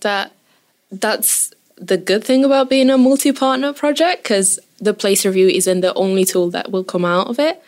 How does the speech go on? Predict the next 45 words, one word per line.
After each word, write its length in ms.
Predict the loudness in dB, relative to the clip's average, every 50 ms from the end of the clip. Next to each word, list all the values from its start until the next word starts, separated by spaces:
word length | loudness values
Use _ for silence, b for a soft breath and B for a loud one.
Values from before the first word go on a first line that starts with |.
| B B B B B
And 100 | -4 -2
so 140 | -2 -2 -2
people 260 | -2 -2 0 0 2
will 140 | 2 0 0
be 140 | 0 0 -2
able 180 | -2 -2 -6
to 120 | -6 -8 -6
choose 500 | -6 -4 -2 -2 -2 -2 -2 -4 -2 -2
what 120 | -4 -2
they 100 | -2 -4
feel 200 | -4 -4 -4 -4
comfortable 540 | -4 -6 -6 -6 -8 -14 -8 -6 -6 -6 -4
to 120 | -6 -6
do. 320 | -4 -2 0 0 0 -2 -4 _ _
I 380 | _ -20 -20 -20 _ _ _ _
think 140 | -8 -4 -2
the 100 | -2 -2
place 360 | -2 -2 -2 0 0 0 0
review 360 | 0 0 0 2 2 4 4 4
is 240 | 2 0 -2 -2
in 180 | -4 -6 -6 -4
itself 460 | -4 -4 -4 -4 -2 -4 -4 -4 -6
a 60 | -6
bit 120 | -4 -2 -2
of 100 | -2 -2
a 80 | -2
call 220 | -2 0 0 0 0
to 180 | 0 -2 -2 -2
action. 480 | -4 -4 -6 -6 -2 -2 -2 -2 -4 -8 b b _
So 120 | -6 -4
the 120 | -4 -2
people 280 | -2 -2 -2 -2 -2 -2
that 160 | -2 -2 -2
will 120 | -2 -4 -2
be 120 | -2 -2
attracted 500 | -2 -2 -2 -6 -6 -6 -8 -10 -8 -6
to 100 | -6 -6
using 400 | -4 -4 -4 -4 -4 -4 -6 -6
it 240 | -6 -6 -6 -8 b b b b b 0
will 200 | 0 2 2 2
also 360 | 0 0 -2 -2 -2 -4 -4
be 180 | -4 -4 -6 -4
those 380 | -2 0 0 0 0 -2 -4
that 260 | -4 -6 -6 -8 -10 B B B B B B B B _ _ 0
already 760 | 0 2 2 2 2 0 2 2 0 0 0 -2 -2 -4